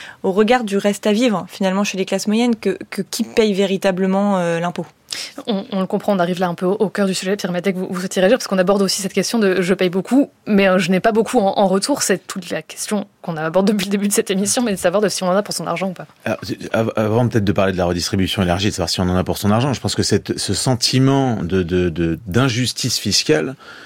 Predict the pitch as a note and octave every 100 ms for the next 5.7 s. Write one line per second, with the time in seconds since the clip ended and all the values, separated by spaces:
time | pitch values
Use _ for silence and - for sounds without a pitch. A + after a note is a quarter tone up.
0 | - - _ G#2 A2 G2+ B2 A#2+ A#2 -
1 | D3 C#3 - - _ _ _ - C3 -
2 | C#3+ A#2 - E3 - G#2+ F#2+ - A#2 G2
3 | F#2+ G2+ B2 B2+ A2 C#3 - G2 F#2+ -
4 | - - G2+ - G2+ - - D3+ D#3+ G#2
5 | - F2+ E2+ E2 D#2 D#2